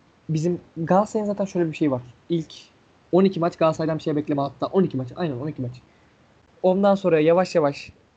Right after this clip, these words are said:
e, ara döneme doğru iki maç iyi gider. Ondan sonra kalan maçların hepsini oynar. Tamam mı? Hepsini oynar. Yani ya Fatih Terim,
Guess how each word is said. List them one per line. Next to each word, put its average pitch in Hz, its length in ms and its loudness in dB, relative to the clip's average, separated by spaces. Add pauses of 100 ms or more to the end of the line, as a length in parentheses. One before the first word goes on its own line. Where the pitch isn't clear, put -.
e, 143 160 0 (340)
ara 170 220 4
döneme 175 240 2
doğru 147 240 0
iki 165 240 -10
maç 170 180 -4
iyi 180 160 -2
gider. 175 240 -2 (1000)
Ondan 196 340 4
sonra 175 220 0
kalan 196 240 0
maçların 175 340 -4
hepsini 196 280 -6
oynar. 151 340 -4 (1300)
Tamam 202 260 -6
mı? 120 120 -10 (720)
Hepsini 208 340 -4
oynar. 143 280 -2
Yani 151 140 -4
ya 156 160 4 (140)
Fatih 180 280 0
Terim, 196 540 -4